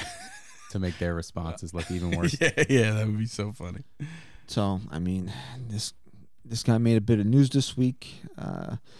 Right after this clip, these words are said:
Speaker 3: he's, he didn't, the Yankees didn't move him from shortstop to third base. That's, like, the only little thing that he has
Speaker 2: But who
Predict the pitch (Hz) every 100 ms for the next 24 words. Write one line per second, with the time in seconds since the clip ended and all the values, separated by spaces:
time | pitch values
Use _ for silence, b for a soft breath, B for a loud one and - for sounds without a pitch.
0 | b b b 120 110 - 139 120 110 135
1 | 127 104 113 131 123 107 117 117 113 107
2 | - 104 - 113 - 107 101 92 104 101
3 | 92 98 - 92 107 98 117 - 123 123
4 | 120 117 107 117 113 107 101 - - -
5 | - - - - 117 107 95 104 104 143